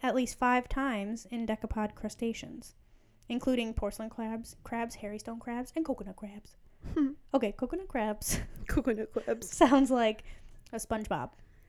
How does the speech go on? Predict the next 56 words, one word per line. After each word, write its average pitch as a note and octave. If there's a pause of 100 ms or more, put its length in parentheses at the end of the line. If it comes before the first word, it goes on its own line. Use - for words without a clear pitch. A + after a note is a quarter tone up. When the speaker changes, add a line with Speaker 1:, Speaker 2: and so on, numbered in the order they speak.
(160)
Speaker 2:
That A#3+
sounds C4+
like E4+
a F#4+
really C4 (220)
Speaker 1:
situation. F#3+
Speaker 2:
good F#3
drink. - (960)
Speaker 1:
Coconut A3
crabs? G#3+
Speaker 2:
Yeah, A#3
like, -
Speaker 1:
Yeah, -
it -
does. A3
Speaker 2:
I A3
don't G#3
know. F#3
Could A#3
be A3
a G3+
fun F#3
little G3
cocktail. - (240)
Speaker 1:
Yeah. F#3+ (1500)
Um, C#4
so D4
then D#4
there's D#4+
a C4+
video G#3+
we G3+
can G#3+
watch. -
We're A3
obviously G3+
not G3+
gonna G3
do G3+
that, G3+
but G#3
it G#3+
says, A3
as A#3
the B3
video A#3+
explains, A#3
a -
lot A#3
of C4+
things C4
you B3+
might A#3
reasonably A#3+
call D4+
crabs, G3+